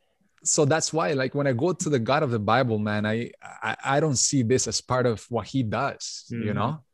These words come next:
Speaker 1: So there has to be another, a-, another outside force, supernatural force at play too. And that's why I always keep in mind the reality that, that, that we're in the midst of a controversy, and,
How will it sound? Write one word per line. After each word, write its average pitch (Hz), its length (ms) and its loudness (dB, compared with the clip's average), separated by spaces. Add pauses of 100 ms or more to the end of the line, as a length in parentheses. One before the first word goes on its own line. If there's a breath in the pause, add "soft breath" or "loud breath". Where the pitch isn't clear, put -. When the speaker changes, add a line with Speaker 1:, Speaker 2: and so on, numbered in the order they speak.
(360)
Speaker 1:
So 139 260 4
there 151 180 6
has 170 380 0
to 160 80 0
be 139 180 2
another, 131 580 2
a-, 107 260 -6
another 123 680 2 (520)
outside 143 600 2
force, 131 480 2
supernatural 131 680 0
force 131 380 0
at 104 180 -6
play 127 240 -2
too. 165 300 -2
And 117 140 -2
that's 123 200 0
why 127 140 4
I 120 40 2
always 123 440 4
keep - 300 -2
in 113 80 0
mind 123 400 2
the 113 100 4
reality 117 460 2
that, 107 200 -4
that, 101 120 -8
that 101 100 -2
we're 117 180 0
in 123 120 -2
the 107 80 0
midst 107 340 -4
of 107 100 -4
a 107 60 -4
controversy, 110 840 -2
and, 98 160 -4